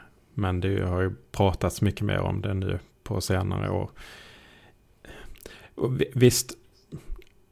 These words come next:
man kan ju fortsätta att göra så här. Alltså, hit-, man kan ju utgå eller hoppas, eh, finansiellt på att man kommer fortsätta i Champions League i några år. Då kan man fortsätta göra som med Tonali, att man tar in med,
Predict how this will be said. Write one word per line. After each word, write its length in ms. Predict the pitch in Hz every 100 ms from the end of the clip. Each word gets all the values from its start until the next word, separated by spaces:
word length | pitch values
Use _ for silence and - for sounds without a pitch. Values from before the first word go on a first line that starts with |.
| _
man 200 | 110 104
kan 120 | 101
ju 60 | 92
fortsätta 600 | - 117 - 98 87 98
att 80 | 110
göra 240 | 110 101
så 100 | 107
här. 200 | 98 - 82
Alltså, 360 | - 95 104 98
hit-, 340 | 92 90 101 - - - -
man 240 | 107 101
kan 160 | 98 95
ju 380 | 95 95 95 92 - - - - - - _ _ _ _
utgå 600 | 113 107 - - 104 92
eller 160 | 95 101
hoppas, 840 | 107 110 - 101 92 - - - - -
eh, 540 | - 92 87 95 - 98 98 95 95 -
finansiellt 840 | - - 101 92 - 98 87 - -
på 220 | 101 92
att 180 | 87 -
man 120 | 90
kommer 180 | - 95
fortsätta 460 | - 98 - -
i 40 | 92
Champions 340 | - 90 98
League 200 | 95 92
i 20 |
några 280 | 95 92 92
år. 180 | 90 92
Då 80 | 90
kan 160 | -
man 80 | 90
fortsätta 460 | - 101 - 90 101
göra 120 | 90
som 180 | - 90
med 140 | 90
Tonali, 380 | 101 90 85 90
att 160 | 90 -
man 160 | 87
tar 160 | - 92
in 260 | 92 90
med, 260 | 87 87 87